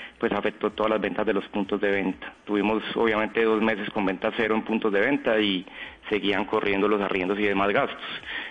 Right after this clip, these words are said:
Digamos que el, la venta en línea nos logró disminuir el impacto en gran medida y, y hubo un crecimiento exponencial en las ventas en línea, pero también hubo una caída bastante fuerte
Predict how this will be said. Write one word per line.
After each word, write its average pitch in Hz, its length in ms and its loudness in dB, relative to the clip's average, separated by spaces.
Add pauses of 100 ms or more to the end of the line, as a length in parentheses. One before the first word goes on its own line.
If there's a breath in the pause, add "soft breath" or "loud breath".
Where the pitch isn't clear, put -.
(120 loud breath)
Digamos 113 320 0
que 131 140 2
el, 113 200 0
la 117 220 2
venta 120 320 2
en 139 100 2
línea 139 220 4
nos 120 100 2
logró 110 600 4
disminuir 113 500 2
el 120 100 2
impacto 110 560 -2
en 123 100 2
gran 120 200 4
medida 120 480 2 (180)
y, 95 320 -6
y 110 160 0
hubo 107 120 4
un 117 100 2
crecimiento 113 460 0
exponencial 104 500 -2
en 104 100 2
las 107 120 0
ventas 107 260 -2
en 117 140 0
línea, 107 280 0 (480 loud breath)
pero 127 360 2 (260)
también 110 280 2
hubo 110 100 4
una 113 200 2
caída 101 640 2
bastante 98 560 -4
fuerte 107 600 0